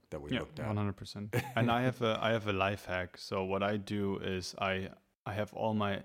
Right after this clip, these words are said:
Speaker 2: apps kind of sorted by category, or most of them, uh, in folders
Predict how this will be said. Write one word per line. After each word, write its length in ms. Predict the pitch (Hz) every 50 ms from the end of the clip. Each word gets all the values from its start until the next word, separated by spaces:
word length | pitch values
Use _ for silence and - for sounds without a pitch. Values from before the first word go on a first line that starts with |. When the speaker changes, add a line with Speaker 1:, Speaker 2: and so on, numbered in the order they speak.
| - -
Speaker 2:
apps 440 | - 101 95 95 - - - - - -
kind 160 | - 98 95
of 60 | 85
sorted 520 | - - - 107 98 95 92 95 90 -
by 220 | - 87 87 90 92 - _ _
category, 580 | - - - 98 92 - 90 87 90 87 87 90
or 80 | 87 90
most 360 | 95 98 101 98 95 - -
of 120 | 85 -
them, 280 | - 67 71 87 90 - - - - - - - - _ _ _ -
uh, 200 | 95 92 90 90
in 220 | 92 92 90 87 85
folders 600 | 87 - - 90 87 85 - - - - - -